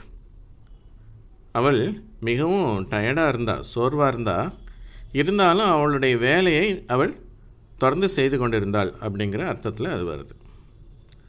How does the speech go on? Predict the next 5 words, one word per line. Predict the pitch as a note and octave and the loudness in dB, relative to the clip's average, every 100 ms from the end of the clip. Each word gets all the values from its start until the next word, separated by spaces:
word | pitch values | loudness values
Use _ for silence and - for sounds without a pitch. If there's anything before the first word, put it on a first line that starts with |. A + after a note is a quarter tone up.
| - - - - | -20 -20 -14 -2
அடுத்தது | B2 A#2 A2 G2 | 0 0 -2 -2
மூன்றாவது, | A#2 A#2+ G#2 E2+ F2 D3 - - - - - - - - - - - - - - - - - G#2+ | -2 0 -2 -2 -4 -8 -14 -20 -20 -20 -20 -20 -20 -20 -20 -20 -20 -20 -20 -20 -20 -20 -10 -4
the | A2 A2+ | 0 2
house | D3 G#3 - | 2 2 2
is | A3+ | 2